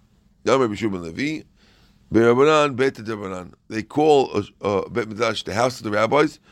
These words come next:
'cause it's like the house of the rabbis, and therefore they're allowed to eat there. I think that could be one of the hetarim that they eat. Now, if you have a thing in the shul, they eat there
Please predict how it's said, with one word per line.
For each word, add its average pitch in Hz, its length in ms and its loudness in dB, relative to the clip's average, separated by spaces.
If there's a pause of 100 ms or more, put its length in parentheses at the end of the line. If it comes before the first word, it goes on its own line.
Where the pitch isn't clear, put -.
(260)
'cause 120 180 0
it's 117 140 -6
like 147 160 0
the 135 80 -2
house 147 180 2
of 165 60 -8
the 123 60 -4
rabbis, 160 400 2
and 131 100 -6
therefore 135 320 0
they're 123 140 2
allowed 120 260 2
to 113 220 -6 (300)
eat 123 180 -10
there. 69 200 -12 (680)
I - 60 -6
think 104 120 -4
that - 360 -6 (340)
could 107 120 -6
be 104 80 -2
one 104 200 -2
of 101 40 2
the 98 80 4
hetarim 117 300 -4
that 101 120 -4
they 90 100 -4
eat. 107 260 -4 (480)
Now, 98 440 -2 (560)
if - 140 -14
you 80 80 -4
have 95 240 0
a 85 340 -4 (180)
thing 104 200 -10
in 104 80 -8
the 104 80 -6
shul, 135 260 -4
they 117 120 -2
eat 139 140 -6
there 113 280 -4